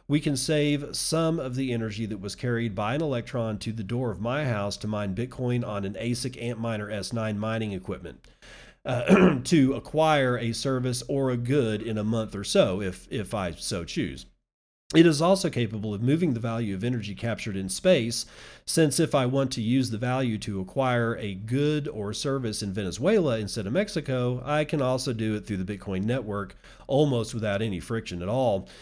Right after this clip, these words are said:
This concept is something that is hugely innovative, but specifically in the Bitcoin mining part. Since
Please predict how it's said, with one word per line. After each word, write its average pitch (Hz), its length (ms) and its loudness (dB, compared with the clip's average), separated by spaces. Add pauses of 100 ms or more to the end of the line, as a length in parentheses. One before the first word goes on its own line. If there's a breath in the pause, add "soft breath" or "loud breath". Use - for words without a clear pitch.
(240 loud breath)
This 120 160 0
concept 131 540 0
is 104 80 -4
something 123 380 -2
that 104 120 -4
is 98 140 -6
hugely 131 420 2
innovative, 117 880 -2 (100)
but 123 220 -2
specifically 135 720 -2
in 107 100 -2
the 104 60 -2
Bitcoin 113 440 -4
mining 131 340 0
part. 87 400 -8 (420 soft breath)
Since 139 380 0